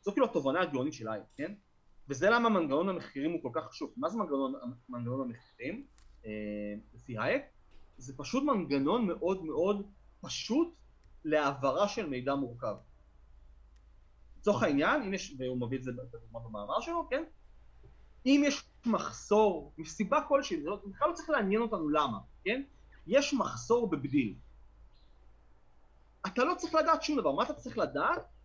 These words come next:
שהמחיר של הבדיל עולה. המחיר של הבדיל עולה, וזה מחייב את צרכני ה-, ה-, ה-, הבדילים, אחד,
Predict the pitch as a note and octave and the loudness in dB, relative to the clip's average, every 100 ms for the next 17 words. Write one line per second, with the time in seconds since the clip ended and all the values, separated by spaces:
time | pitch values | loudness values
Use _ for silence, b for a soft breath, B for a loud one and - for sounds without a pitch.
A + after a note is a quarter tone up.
0 | - - - F#3 E3 D#3 C4 C4+ G#3+ C#3+ | -20 -20 -8 -4 -4 -4 -4 -2 -2 -2
1 | F3 D#3 A#2 - - - - - - - | 0 0 0 -6 -16 -20 -20 -20 -20 -10
2 | D#3 D#3+ C#4 C#4 F3+ G3 G3+ C#3 D3 D#4 | -6 -4 -4 0 -2 0 2 4 2 0
3 | - - - D#3 E3 D#3 D#3 A3 C4+ B3 | -6 -18 -10 -6 -4 -2 2 4 2 2
4 | - - C#3+ D#3 G3 F3+ - C3+ B2+ B2+ | -2 -4 -6 0 0 -2 -6 -6 -6 -10
5 | B2+ A#2+ B2 C#3 C#4+ E4+ - - - - | -8 -8 -4 0 0 0 -8 -20 -20 -20
6 | - - - B3 | -12 -4 4 4